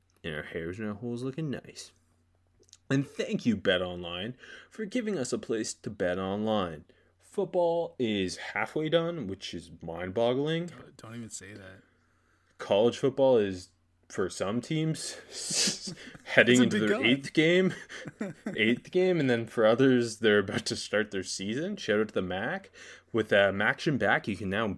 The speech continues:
Speaker 1: get in on betting on Tuesdays and Wednesdays when you're really just, I don't know, looking for a rush.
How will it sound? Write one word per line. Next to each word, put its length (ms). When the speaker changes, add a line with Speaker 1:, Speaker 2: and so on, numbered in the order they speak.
Speaker 1:
get 240
in 120
on 280
betting 340
on 140
Tuesdays 480
and 160
Wednesdays 560
when 200
you're 100
really 260
just, 200
I 100
don't 140
know, 280
looking 420
for 160
a 60
rush. 580